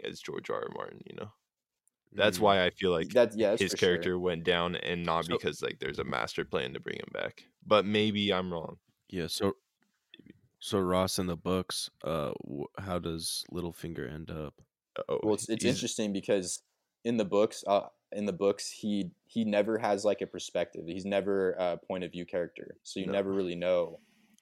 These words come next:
Speaker 3: his real
Speaker 2: Oh.
Speaker 3: intentions. Though, as, I mean, as far as the story goes right now,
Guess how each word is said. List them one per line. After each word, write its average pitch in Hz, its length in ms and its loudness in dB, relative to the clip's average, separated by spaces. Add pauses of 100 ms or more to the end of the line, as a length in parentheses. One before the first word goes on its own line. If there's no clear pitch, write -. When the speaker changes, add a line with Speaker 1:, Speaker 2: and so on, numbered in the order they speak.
(320)
Speaker 3:
his 92 180 0
real 95 200 2
Speaker 2:
Oh. - 0 -
Speaker 3:
intentions. 82 560 -8
Though, 87 160 -6
as, 92 300 -2
I 120 40 4
mean, 113 160 2
as - 160 -2
far 104 240 8
as 85 120 0
the 85 60 -6
story 92 300 0
goes 82 260 -2
right 80 180 -6
now, 80 360 -8